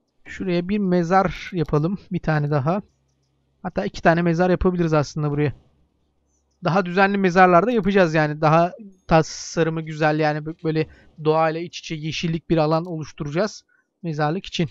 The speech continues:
Bakacağız, zamanla yapacağız bunları. Evet, onlar çalışsın bakalım.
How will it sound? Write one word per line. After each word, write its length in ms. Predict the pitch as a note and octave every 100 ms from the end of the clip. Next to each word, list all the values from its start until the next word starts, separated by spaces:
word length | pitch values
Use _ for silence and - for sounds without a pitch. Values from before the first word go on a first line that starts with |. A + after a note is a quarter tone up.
| -
Bakacağız, 360 | D#3+ E3 D#3+ C#3+
zamanla 380 | D3 D#3 D3+
yapacağız 360 | E3+ E3+ E3+ D#3+
bunları. 300 | D3+ D3+ D3+ - _ _ _ _ _ _ _ _ _ _ _ _
Evet, 220 | F#3+ -
onlar 260 | F3 E3+ F3
çalışsın 440 | F3 F3 - F#3
bakalım. 380 | D#3+ - D3+